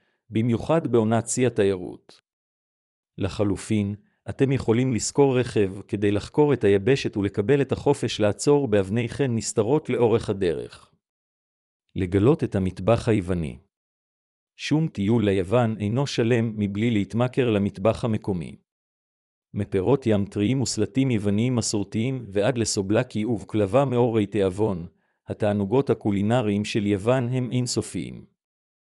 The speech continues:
כשאתם אוכלים בחוץ, הקפידו לנסות מאכלים מקומיים כמו מוסקה,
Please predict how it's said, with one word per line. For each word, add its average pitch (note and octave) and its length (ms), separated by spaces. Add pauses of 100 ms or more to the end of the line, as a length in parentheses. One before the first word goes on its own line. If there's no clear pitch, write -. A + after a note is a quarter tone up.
(340)
כשאתם G#2 460
אוכלים A#2 380
בחוץ, - 560 (300)
הקפידו C3+ 420
לנסות G#2+ 460
מאכלים A#2 500
מקומיים A2+ 500
כמו A2+ 240
מוסקה, G2+ 520